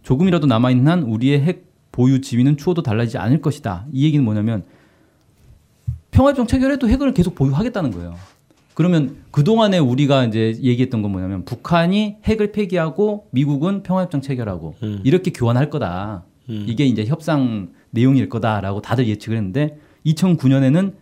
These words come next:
Speaker 1: 그게 아니라는 게 이제 확인이 돼버린 거죠. 아,
Speaker 2: 네.
Speaker 1: 그동안 북한이 핵을 만들어 놓고 핵 폐기하는 조건으로 평화협정 체결하겠지? 어, 이게 아니네, 이제.
Speaker 2: 음.
Speaker 1: 네.
Speaker 2: 아니, 근데 지금은 그보다 더 후퇴한 주장도 있더만요.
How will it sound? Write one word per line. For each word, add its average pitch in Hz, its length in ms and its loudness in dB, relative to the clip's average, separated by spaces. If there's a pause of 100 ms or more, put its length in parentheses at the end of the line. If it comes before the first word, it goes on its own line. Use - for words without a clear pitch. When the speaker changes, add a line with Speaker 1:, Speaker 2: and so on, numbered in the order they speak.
(240)
Speaker 1:
그게 143 200 2
아니라는 120 500 2
게 107 120 -6
이제 92 160 -6
확인이 143 320 -4
돼버린 85 300 -8
거죠. 78 180 -16 (540)
아, 98 160 -4
Speaker 2:
네. 90 160 -8 (120)
Speaker 1:
그동안 123 460 0
북한이 156 500 -2 (460)
핵을 175 200 2
만들어 117 280 2
놓고 196 460 -2 (220)
핵 180 200 -4
폐기하는 208 380 0
조건으로 151 540 -2
평화협정 139 380 -4
체결하겠지? 131 580 -6 (240)
어, 170 120 0
이게 151 180 2
아니네, 113 260 -2
이제. 98 240 -10 (400)
Speaker 2:
음. 101 520 -10 (320)
Speaker 1:
네. 523 160 -20
Speaker 2:
아니, 151 160 -2
근데 175 180 0
지금은 180 480 0
그보다 151 320 -2
더 135 140 0
후퇴한 180 580 -2
주장도 123 360 -4
있더만요. 98 480 -12